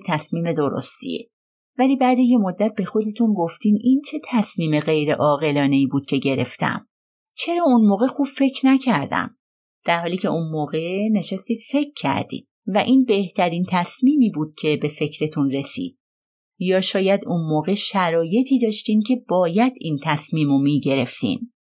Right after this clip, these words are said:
اینا فکرای منفی هستن که مثل کامپیوتری که ویروسی می‌شه و اطلاعات خوب پردازش نمی‌کنه، این فکرای منفی هم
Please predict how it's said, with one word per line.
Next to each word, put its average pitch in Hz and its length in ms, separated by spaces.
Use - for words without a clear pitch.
اینا 262 240
فکرای 220 500
منفی 175 420
هستن 160 580
که 165 220
مثل 180 260
کامپیوتری 156 580
که 175 140
ویروسی 143 440
می‌شه 170 840
و 165 120
اطلاعات 147 520
خوب 151 200
پردازش 143 600
نمی‌کنه، 151 920
این 294 200
فکرای 208 500
منفی 165 500
هم 220 340